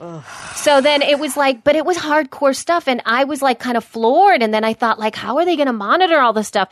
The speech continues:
Speaker 2: And then, you know, it's the same thing with the Instagram followers that, you know, if you are using certain hashtags,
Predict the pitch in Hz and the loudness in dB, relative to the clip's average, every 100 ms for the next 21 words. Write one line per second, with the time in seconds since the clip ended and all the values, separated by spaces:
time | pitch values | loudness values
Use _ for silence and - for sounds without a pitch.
0 | - - 240 254 285 285 277 277 269 - | -10 -8 -2 2 2 2 0 2 2 -2
1 | 277 - 269 262 269 269 262 226 202 247 | -4 0 0 0 0 0 0 -4 0 0
2 | 240 _ - 208 185 170 - 220 247 - | 0 _ -2 0 2 0 -2 -6 -6 -6
3 | 220 214 202 233 220 208 196 185 175 185 | -2 -4 0 0 0 0 -4 -6 -6 -4
4 | 175 160 - - _ _ _ _ _ _ | -2 -4 -8 -20 _ _ _ _ _ _
5 | 240 254 247 247 - 262 254 233 247 240 | 2 2 2 0 0 2 4 2 0 -2
6 | 226 226 202 190 262 285 - 180 127 120 | -4 -4 -4 -4 -4 -4 -6 -6 -6 -12
7 | 160 | -16